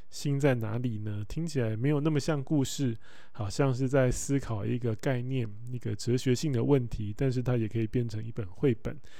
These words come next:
有兴趣的话可以去找来看哦，这个是小熊出版社出版的。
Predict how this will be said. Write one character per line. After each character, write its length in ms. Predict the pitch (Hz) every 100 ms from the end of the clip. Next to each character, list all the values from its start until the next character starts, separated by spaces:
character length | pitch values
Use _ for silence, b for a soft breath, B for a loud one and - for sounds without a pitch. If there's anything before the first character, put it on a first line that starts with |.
| B B
有 100 | 104
兴 220 | - 139
趣 140 | 131
的 100 | 139
话 120 | 131 135
可 120 | 135
以 80 | 120
去 240 | 143 131
找 200 | 120 107
来 140 | 101
看 260 | 110 - 135
哦， 120 | 123
这 140 | 113 123
个 80 | 117
是 160 | 117
小 200 | 110 110
熊 220 | 92 107
出 180 | 110 143
版 300 | 143 120 98
社 280 | 98 - 131
出 180 | 120 139
版 240 | 131 98 92
的。 140 | 101